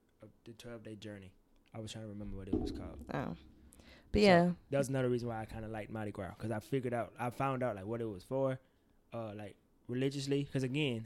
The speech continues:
Speaker 1: I didn't understand, like, what any of this was about. And because I didn't understand it, I was like, "This is an excuse for people to go out and just get wasted." Like, and
Speaker 2: It
Speaker 1: I
Speaker 2: is now. Nobody does that Epiphany shit.
Speaker 1: I mean
Speaker 2: People participate in Lent.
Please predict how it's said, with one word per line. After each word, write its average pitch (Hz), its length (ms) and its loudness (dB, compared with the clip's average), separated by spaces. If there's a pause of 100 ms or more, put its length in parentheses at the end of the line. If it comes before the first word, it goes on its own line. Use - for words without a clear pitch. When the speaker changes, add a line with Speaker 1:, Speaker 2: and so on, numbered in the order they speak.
Speaker 1:
I 139 100 6
didn't 147 140 2
understand, 107 560 -8 (340)
like, 95 240 -10 (1400)
what 139 200 0
any 147 200 6
of 139 60 2
this 127 140 2
was 127 160 0
about. 131 340 4 (400)
And 104 240 -6
because 151 240 4
I 147 60 8
didn't 131 140 4
understand 131 400 2
it, 127 40 2
I 127 100 4
was 127 120 0
like, 117 220 -2 (100)
"This 220 140 2
is 359 120 6
an 330 80 2
excuse 302 300 2
for - 100 -12
people 302 220 6
to 269 60 2
go 269 160 6
out 269 140 4
and 247 80 -2
just 226 120 -6
get 247 160 2
wasted." 254 380 6
Like, 165 280 4 (200)
and 427 100 12
Speaker 2:
It - 100 12
Speaker 1:
I 539 200 12
Speaker 2:
is 320 80 6
now. 339 260 12
Nobody 302 400 10
does 208 260 6
that 180 140 6
Epiphany 175 420 2
shit. 170 360 0 (200)
Speaker 1:
I - 40 10
mean 415 100 12
Speaker 2:
People 381 300 12
participate 254 640 8
in 190 240 6
Lent. 180 440 4